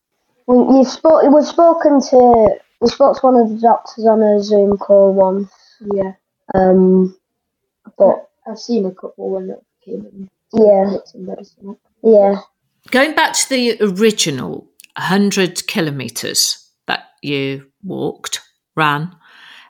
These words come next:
Speaker 3: uh, over the fifty days. And that raised, if my numbers are right, by all means <laughs> put me right on this, two hundred and twenty thousand pounds? Is that
Speaker 1: Yes,
Speaker 3: right?
Speaker 1: around about that.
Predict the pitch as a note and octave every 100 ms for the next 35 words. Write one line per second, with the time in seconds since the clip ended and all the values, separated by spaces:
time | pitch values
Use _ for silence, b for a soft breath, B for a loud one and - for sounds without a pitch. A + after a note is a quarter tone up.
0 | _ - D#3 D3+ D3+ - D#3 D3+ D#3 D#3+
1 | D3+ D3+ D3 C3+ - - - B B B
2 | B - E3 D#3 A3+ A#3+ - F3+ D#3 D3+
3 | G3 - - - _ D#3+ E3 D#3 D#3 D#3
4 | D3 C#3 D3 C#3+ E3 D3 D3 - - -
5 | C#3+ D#3+ E3 D#3 F3+ D#3 - - _ -
6 | D#3+ D#3 C#3+ D3 - D3 D3 D3+ - B
7 | B B _ - B3 A#3 A#3 G#3+ G#3+ G#3
8 | - G#3 G#3 G#3 G#3 G3+ G3+ G3+ - G3
9 | G#3 D4 E4+ - - _ _ _ _ _
10 | _ _ _ _ _ _ _ _ _ _
11 | - - D4+ - F#3 A3+ A3+ G#3+ G#3 G#3
12 | - G2+ - - -